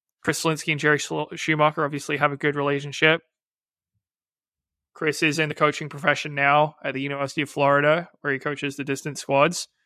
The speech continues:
If Jerry wants, I mean, Jerry already has Shalane Flanagan working under him. Mm, she works, I think, mostly more with the women, but, you know, it's kinda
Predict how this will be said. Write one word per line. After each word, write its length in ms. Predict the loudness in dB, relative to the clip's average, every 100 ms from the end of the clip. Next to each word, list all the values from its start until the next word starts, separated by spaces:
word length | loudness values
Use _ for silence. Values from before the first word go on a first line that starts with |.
| _ _ _ _ _ _
If 280 | 2 2 2
Jerry 320 | 2 4 6
wants, 320 | 4 2 0 -4
I 100 | -2
mean, 320 | -2 -4 -10 _ _ _ _ 2
Jerry 260 | 4 6
already 220 | 6 4
has 180 | 2 0
Shalane 360 | -2 -2 -2 -2
Flanagan 380 | -2 0 0 0
working 300 | 0 0 -4
under 220 | -2 -2
him. 240 | -4 -6 _ _
Mm, 360 | -20 -18 -16 -20 _
she 280 | -10 -4 0
works, 340 | 4 4 2 -4
I 60 |
think, 220 | -8 -10
mostly 800 | -6 0 0 0 -2 -6 -6 -18 _ _
more 260 | -2 4 4
with 100 | 4
the 80 | 2
women, 340 | 4 4 2
but, 280 | 2 2 -2 _
you 100 | -12
know, 80 | -10
it's 100 | -6
kinda 260 | -2 -2